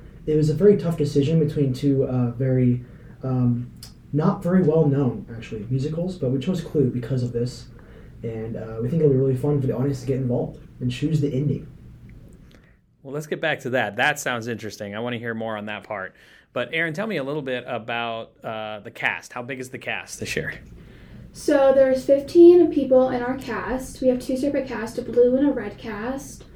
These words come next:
Speaker 3: One person is double casted, um, and that way we could have a small show but still have two casts and everyone gets to be involved.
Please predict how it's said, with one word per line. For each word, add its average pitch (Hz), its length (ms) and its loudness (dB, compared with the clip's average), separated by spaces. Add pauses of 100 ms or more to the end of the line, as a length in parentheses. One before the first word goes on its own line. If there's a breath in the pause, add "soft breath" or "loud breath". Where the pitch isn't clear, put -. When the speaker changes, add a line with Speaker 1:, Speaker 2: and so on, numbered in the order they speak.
(240 loud breath)
Speaker 3:
One 247 220 -2
person 285 320 8
is 302 100 8
double 269 280 2
casted, 247 800 -4 (460 loud breath)
um, 247 260 0
and 254 140 4
that 254 200 2
way 247 240 4
we 247 200 2
could 254 160 0
have 226 600 -6 (340)
a 254 80 -2
small 277 420 -2
show 240 600 2
but 240 200 -4
still 247 200 -2
have 247 160 -4
two 254 160 -4
casts 233 320 -8
and - 100 -10
everyone 220 300 -6
gets 214 160 -10
to 226 100 -8
be - 160 -8
involved. - 500 -16